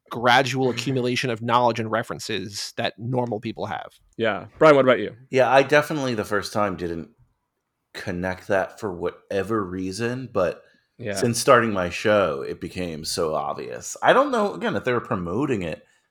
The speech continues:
Speaker 3: that way at all. They may, they probably should have, like, "Ooh, look at the subversive Ferris Bueller." Maybe that would have helped, but,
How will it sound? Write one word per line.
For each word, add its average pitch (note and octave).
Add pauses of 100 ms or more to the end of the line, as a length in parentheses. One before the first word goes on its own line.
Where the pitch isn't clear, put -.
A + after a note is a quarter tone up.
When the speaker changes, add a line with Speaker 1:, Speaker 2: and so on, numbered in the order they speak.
(180)
Speaker 3:
that F#2+
way F2+
at D#2+
all. F#2+
They F#2+ (100)
may, G#2+
they A2
probably C#3
should A#2+
have, D#2+
like, D2+
"Ooh, A#2
look F2+
at A2
the G#2+
subversive G2
Ferris G2
Bueller." G2+ (280)
Maybe C3
that A#2+
would A2
have A2
helped, A2+
but, G#2